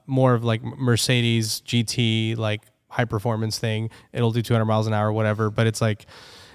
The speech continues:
it does have presence, and I, I like it for that. Um, I think that they are still, what, what are they, like,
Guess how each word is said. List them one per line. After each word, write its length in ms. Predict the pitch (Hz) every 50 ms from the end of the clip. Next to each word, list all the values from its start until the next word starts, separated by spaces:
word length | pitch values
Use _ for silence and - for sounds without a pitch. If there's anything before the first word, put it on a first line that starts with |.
| - _ -
it 100 | 151 135
does 240 | 165 190 226 208 -
have 320 | 190 220 214 165 - -
presence, 680 | - - 143 147 147 151 170 175 170 - - - - - _
and 320 | 143 127 120 120 117 117 117
I, 160 | 117 117 120 - -
I 300 | 131 131 127 127 127 123
like 280 | 120 120 123 139 127 -
it 120 | 135 123
for 240 | - - 151 175 190
that. 280 | 180 202 208 214 214 - _ -
Um, 480 | 143 131 127 123 120 117 117 123 139 - -
I 140 | 131 127 117
think 320 | - - 151 139 - -
that 380 | - 127 120 117 113 107 - _ _ _ _ _ 135 131 123
they 200 | 135 135 143 147 -
are 720 | 151 160 185 185 185 190 185 185 180 180 180 170 160 - - _ _ _ _ _ _ _ _ - - _ -
still, 440 | - - - - 185 180 175 170 160
what, 140 | 160 139 143
what 100 | 143 147
are 40 | 143
they, 100 | 131 123
like, 140 | 117 113